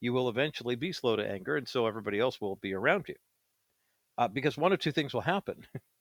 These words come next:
If you are slow to speak and quick to listen,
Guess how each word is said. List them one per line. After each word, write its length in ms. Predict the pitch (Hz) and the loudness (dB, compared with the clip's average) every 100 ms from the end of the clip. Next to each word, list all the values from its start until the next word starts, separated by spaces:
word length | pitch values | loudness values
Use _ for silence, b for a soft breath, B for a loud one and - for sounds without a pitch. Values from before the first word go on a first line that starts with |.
| _ _ b - | _ _ b 0
If 200 | 143 156 | 2 4
you 140 | 135 - B B B 131 | 0 0 B B B 0
are 100 | 131 | 2
slow 400 | - 190 208 185 | 6 6 6 2
to 220 | - 147 131 | -2 -2 -2
speak 480 | - 180 131 - - _ _ _ | 4 6 6 -4 -20 _ _ _
and 340 | 165 180 196 170 | 4 6 6 2
quick 220 | 185 - | 0 0
to 100 | 147 | 0
listen, 460 | 151 233 - 90 | 4 4 2 -6